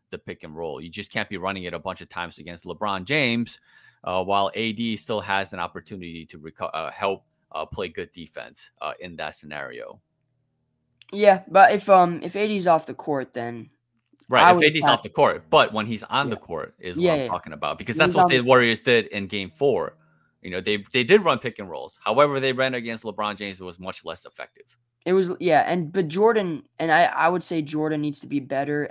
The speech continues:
Speaker 2: at, like, he was settling for, like, thirty footers or, like, t-, like, these, like, three, like, LeBron was just in deep drop. Like, he wasn't even coming out there. And, like, you gotta go at LeBron.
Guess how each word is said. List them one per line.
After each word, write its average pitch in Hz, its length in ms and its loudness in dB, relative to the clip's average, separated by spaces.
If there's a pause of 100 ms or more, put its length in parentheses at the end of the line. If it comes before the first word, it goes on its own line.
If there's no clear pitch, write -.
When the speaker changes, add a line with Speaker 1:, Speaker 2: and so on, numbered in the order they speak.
Speaker 2:
at, 120 380 -4 (760)
like, 143 120 -4
he 226 120 -2
was 247 180 0
settling 185 440 4
for, 156 180 -8
like, 131 200 -4 (140)
thirty 151 260 -2
footers 120 600 -10
or, 120 60 -10
like, 120 260 -8
t-, - 100 -20 (120)
like, 120 300 -6
these, 131 200 -6
like, 123 300 -6 (580)
three, 160 320 0
like, 151 200 2
LeBron 175 500 6
was 190 140 -2
just - 380 -8
in 123 160 -8
deep 147 340 -6
drop. 101 400 -2
Like, 117 120 -6
he 170 120 -2
wasn't 165 240 2
even 131 140 -4
coming 123 240 -6
out 127 200 -4
there. 90 240 -12 (800)
And, 147 480 0 (1800)
like, 165 380 4
you 170 140 -2
gotta 180 280 10
go 147 220 2
at 135 160 4
LeBron. 107 500 -6